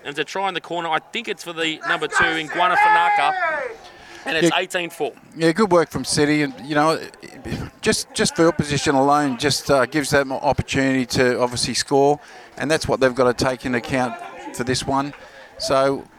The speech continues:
Speaker 2: look, what I'd like to see is, um, them getting to their kick off this kickoff and just getting off the back of that to get some good defence, just get back in, get their heads back into the game, get some confidence. That'll give them some confidence, and, um,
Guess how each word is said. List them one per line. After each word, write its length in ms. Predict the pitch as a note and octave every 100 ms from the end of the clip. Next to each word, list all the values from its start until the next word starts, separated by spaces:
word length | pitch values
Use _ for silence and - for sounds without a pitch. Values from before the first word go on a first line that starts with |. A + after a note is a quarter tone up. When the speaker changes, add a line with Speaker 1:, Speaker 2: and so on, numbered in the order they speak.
| C#3+
Speaker 2:
look, 120 | C#3 - -
what 140 | D3 D#3
I'd 140 | D3
like 180 | D3 C#3+
to 80 | C3
see 360 | - D3 D3
is, 220 | C3+ B2 C3
um, 400 | B2 B2 B2 -
them 160 | C#3+ C#3
getting 280 | C3+ C3+ C3
to 120 | D3
their 140 | B2+
kick 320 | A#2 - C#3+ C3+
off 140 | B2
this 160 | B2+ -
kickoff 600 | D3 C#3 C#3 C3+ - -
and 220 | A2 A#2+ A#2
just 260 | C3 - - -
getting 260 | C#3 C3
off 160 | B2+ -
the 80 | A#2
back 220 | A#2+ A#2+
of 80 | A2+
that 240 | A#2+ - -
to 60 |
get 180 | - D3
some 180 | - C3
good 160 | C3+
defence, 500 | B2 A#2 C3 B2 A2+
just 220 | - C#3+ -
get 160 | C#3+
back 220 | C#3 C3
in, 120 | C3+ B2 -
get 120 | D3
their 140 | C#3+
heads 200 | B2+ D3+
back 260 | - C#3 -
into 220 | B2+ B2+
the 120 | A#2+
game, 380 | A#2 B2 B2+ C3 - - -
get 180 | C#3
some 140 | - C3+
confidence. 520 | - C3+ - C3 B2+
That'll 200 | C3+ C#3
give 160 | C3+ C3
them 160 | B2+
some 160 | - B2+
confidence, 560 | C3+ B2 - B2 A#2+
and, 180 | A#2+ A2+ - - - - - -
um, 400 | - A#2+ A#2+